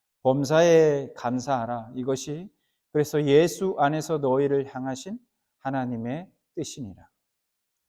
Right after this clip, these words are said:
범사에 감-, 하나님께 감사하라 말씀합니다. 그리고 "이것이 하나님이 우리를 향하신, 우리를 향하신 뜻이라." 그렇게 말씀하십니다. 그럼 우리는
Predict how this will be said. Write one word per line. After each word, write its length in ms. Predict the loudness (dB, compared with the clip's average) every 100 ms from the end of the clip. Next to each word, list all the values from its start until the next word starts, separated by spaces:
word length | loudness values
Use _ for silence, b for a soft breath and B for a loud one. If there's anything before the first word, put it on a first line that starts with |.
| _
범사에 640 | 2 2 4 6 6 4 2
감-, 340 | -2 -2 -4 -8
하나님께 480 | -6 -2 -2 -2 -4
감사하라 680 | 0 -2 0 -2 -2 -2 -2
말씀합니다. 680 | -4 -8 -12 -12 -16 -20 _ _ _ _ _ _
그리고 340 | -2 0 2 2
"이것이 600 | 4 4 2 -4 -6 -8 -16 _
하나님이 580 | _ -2 0 0 -2 -4
우리를 420 | -4 -2 -2 -2 -4
향하신, 480 | -6 -6 -6 -10 -12 _ _
우리를 320 | -4 -2 -2
향하신 460 | -2 -4 -4 -8 -8
뜻이라." 480 | -10 -8 -8 -8 -12 _
그렇게 520 | -10 -4 -4 -4 -6
말씀하십니다. 1000 | -8 -8 -8 -12 -12 -14 -16 -14 -16 -16 _ _ _ _ _ _ _ _
그럼 200 | 0 0
우리는 560 | 2 0 0 -4 -10